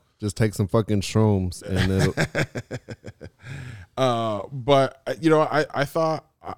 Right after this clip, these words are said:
Speaker 2: I thought they, I thought, um, uh, Lana did a, uh, Lana Wachowski did a phenomenal job of writing and directing the movie. I could see where it was really personal for her. Her parents had died.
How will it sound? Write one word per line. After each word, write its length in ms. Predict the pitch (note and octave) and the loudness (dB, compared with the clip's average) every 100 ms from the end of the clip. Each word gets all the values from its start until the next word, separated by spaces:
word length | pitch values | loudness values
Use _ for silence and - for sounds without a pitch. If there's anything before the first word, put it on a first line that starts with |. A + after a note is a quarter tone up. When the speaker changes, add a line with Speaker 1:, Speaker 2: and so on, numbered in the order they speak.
| _ | _
Speaker 2:
I 200 | B2 C#3+ | 0 0
thought 260 | C#3 D#3 C3+ | 0 -2 0
they, 140 | C#3 A#2+ | -4 -4
I 120 | G#2+ B2+ | -2 0
thought, 340 | D#3 D3+ - - | 2 0 -2 -4
um, 540 | A#2+ A2+ G#2+ G2+ F#2 F2+ _ - _ _ _ _ - | 0 2 2 0 -4 -10 _ -20 _ _ _ _ -6
uh, 220 | G#2 G2 | -2 0
Lana 500 | G#2+ A#2 C3+ C3 A#2 _ A#2 | 2 2 2 0 -2 _ -4
did 180 | A#2 A2+ | 0 2
a, 40 | |
uh, 400 | G#2+ G2 F#2+ F#2+ | 2 2 0 -2
Lana 280 | F#2+ A2 A#2+ | 0 2 2
Wachowski 520 | A#2 G#2+ G#2+ G#2+ A#2+ G#2+ | 2 0 -2 -4 -4 -2
did 260 | A2 F#2+ - | -2 -2 -4
a 280 | G2 F#2+ F2+ | -2 -2 -2
phenomenal 720 | - - A2 G#2+ A2+ B2+ B2+ | -4 -2 0 2 2 2 0
job 440 | A2+ G#2 G2+ G#2 _ _ _ _ _ | 2 2 2 -2 _ _ _ _ _
of 500 | G2 F#2+ F#2 F2+ F2+ G2 | -4 -2 0 -2 -4 -4
writing 380 | G2+ G#2+ A2+ A#2 | 0 2 2 0
and 80 | |
directing 400 | G#2+ G#2 G#2 A2 | 0 0 -2 -2
the 60 | G#2+ | -2
movie. 420 | G2+ F#2+ G2 G2 - | 0 0 -2 -4 -6
I 120 | G2 | -6
could 160 | A#2+ G#2 | -6 -6
see 260 | - A#2+ | -2 0
where 260 | A#2 A#2 A2 | 0 2 0
it 100 | G#2+ | 0
was 180 | G#2 G2+ | -4 -2
really 280 | A2 A#2 | -2 0
personal 440 | A#2 A#2+ A2+ A2+ G#2+ | -2 -4 -4 -4 -6
for 140 | G#2+ | -4
her. 280 | G#2+ G#2 G#2 | -2 -2 -2
Her 120 | G#2+ | -4
parents 400 | F#2+ G#2+ A2+ G#2+ | -4 -2 -2 -2
had 180 | A#2 G#2+ | -2 0
died. 420 | G2 F#2+ F2+ F#2+ | 0 0 0 -4